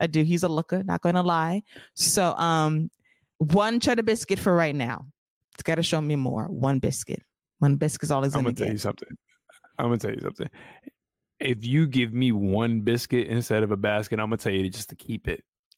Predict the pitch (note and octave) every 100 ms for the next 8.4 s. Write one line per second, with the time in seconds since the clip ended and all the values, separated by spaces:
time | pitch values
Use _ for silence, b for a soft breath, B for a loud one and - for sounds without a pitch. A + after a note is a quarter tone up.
0 | _ C3 B2+ B2+ A#2 B2 A#2 A#2 A#2 G#4+
1 | G#2 G2 G2+ F#2+ A#2+ A#2+ - A#2+ B2 C3
2 | C#3+ A#2 A#2 - G#2+ G2 F#2+ G#2 A2+ C3
3 | A#2 A#2+ A2 A2 G#2 G2 G2 G2 G#2 F2+
4 | D3+ - - - _ _ _ - - -
5 | _ _ _ _ _ _ _ _ _ _
6 | _ _ _ _ _ _ _ _ _ _
7 | _ _ _ _ _ _ _ _ - -
8 | - F3 - A#2